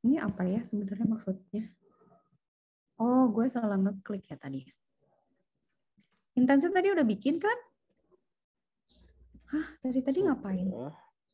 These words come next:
Speaker 1: Rio Project, create intense. Namanya, intent numbernya.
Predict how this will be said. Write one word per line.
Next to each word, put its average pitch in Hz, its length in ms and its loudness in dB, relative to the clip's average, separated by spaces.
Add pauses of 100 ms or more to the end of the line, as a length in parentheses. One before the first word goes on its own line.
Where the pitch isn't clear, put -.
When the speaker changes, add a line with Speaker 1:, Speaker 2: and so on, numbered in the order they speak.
(1200)
Speaker 1:
Rio 226 240 0
Project, 185 560 0 (400)
create 220 400 -4
intense. 185 640 -4 (320)
Namanya, 196 640 4 (320)
intent 226 400 2
numbernya. 214 560 0